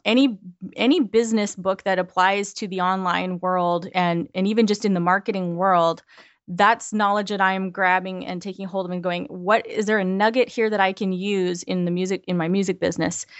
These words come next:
And so there hasn't been, there's not really one particular thing. There's a lot of amazing stuff, but I really can't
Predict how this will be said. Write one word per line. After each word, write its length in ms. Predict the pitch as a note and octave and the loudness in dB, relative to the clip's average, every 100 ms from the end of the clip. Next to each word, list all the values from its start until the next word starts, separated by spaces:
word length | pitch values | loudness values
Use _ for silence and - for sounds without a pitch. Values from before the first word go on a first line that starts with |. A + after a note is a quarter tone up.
| - - | -12 -2
And 140 | F#3 | 0
so 200 | F3+ F#3+ | 4 4
there 140 | F#3 G#3 | 4 4
hasn't 340 | G#3 C4 C4+ | 4 4 2
been, 80 | A3+ | 0
there's 180 | G#3+ G#3 | -2 2
not 220 | C#4 G3 | 2 2
really 200 | G#3+ A#3 | 2 2
one 280 | F3+ G3 G#3+ | 0 0 -2
particular 500 | A3 - G#3+ G3+ F#3+ | -4 -8 -4 -2 -2
thing. 240 | F#3 F#3+ | -2 -2
There's 140 | G3 F3 | 0 0
a 60 | |
lot 440 | E3 F3 G3 A3+ A3 | -4 -4 2 4 4
of 80 | G3+ | 2
amazing 420 | F#3+ F#3+ F#3 F#3 | -2 -2 -4 -4
stuff, 280 | - F3+ - | -2 -2 0
but 100 | F3 | -4
I 40 | |
really 240 | E3+ F#3+ F#3+ | -2 -4 -4
can't 300 | G3 F3 | -2 -4